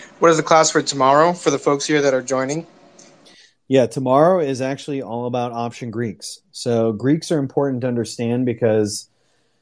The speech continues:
Speaker 2: a lot of people will trade options thinking if they just get the direction right that they're gonna make money, but that's not entirely true. You have to understand what are the variables that affect the ways you make and lose money with your options,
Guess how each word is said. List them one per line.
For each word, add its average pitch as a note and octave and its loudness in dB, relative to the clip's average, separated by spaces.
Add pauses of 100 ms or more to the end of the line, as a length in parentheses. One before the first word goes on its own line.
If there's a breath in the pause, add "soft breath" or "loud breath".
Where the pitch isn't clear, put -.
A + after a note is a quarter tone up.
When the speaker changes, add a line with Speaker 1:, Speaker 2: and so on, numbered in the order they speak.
(120)
Speaker 2:
a - -4
lot D3+ 4
of G3+ 2
people F#3+ 0
will D3+ 4
trade D3 2
options C3+ -2
thinking B2+ -6
if A2 -6
they G#2+ -2
just A2+ -2
get B2 -2
the A#2+ -6
direction A2 -4
right A2 -2
that G#2 -10
they're A2+ 0
gonna G#2+ 0
make G#2 -4
money, G#2 -2
but A2 -4
that's - -10
not A2+ -10
entirely G#2 -12
true. G2 -2
You F2+ -14
have A2 -6
to B2 -6
understand G#2 -2 (560)
what A#2 4
are D#3 4
the C3 2
variables G#2+ 2
that G2+ -2
affect G#2 -6 (200)
the G2+ -6
ways G#2+ 0
you G#2+ -4
make G2+ -2
and G2+ -2
lose G2+ 0
money G2+ 0
with F2+ -2
your F2+ -4
options, F2 -6